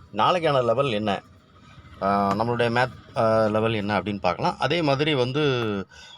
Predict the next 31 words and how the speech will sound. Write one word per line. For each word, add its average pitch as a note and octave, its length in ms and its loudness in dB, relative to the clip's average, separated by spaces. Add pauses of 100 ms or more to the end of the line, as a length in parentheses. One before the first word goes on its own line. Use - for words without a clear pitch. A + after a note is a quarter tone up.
(160)
ஆ, G2+ 180 4
இன்னும் C3+ 200 0
ஒரு C#3 120 4
அனலைஸ், C3+ 420 2
நம்ம A2+ 180 -6
நிஃப்டியோட C3 300 0
ஸ்பாட் - 140 -4
வச்சு B2+ 420 2
அனலைஸ் A#2 260 -2
பண்றோம். A2 120 0
அதே C#3 140 2
மாதிரி C3 180 0
ஓஏ C#3+ 340 2
உடைய C#3 400 2 (320)
கான்செப்ட்ல A#2 460 -2
ஒண்ணு A2 200 -2
நம்ம F#2+ 260 0
அனலைஸ் G2+ 260 -4
பண்றோம். D#3 260 -6 (280)
So, C3+ 320 0
ஓஏ F3+ 200 -2
சென்டிமெண்ட்ல C3 460 0
மார்க்கெட் A#2+ 420 -2
நாளைக்கு G#2+ 300 -2
எந்த G2 120 -2
மாதிரி G2 240 -2
இருக்கக்கூடிய F#2 320 -6
வாய்ப்பு F2 400 -2
இருக்கு E2 140 -8
அப்படிங்கிறதையும் E2 500 -12
பார்க்குறோம். - 220 -18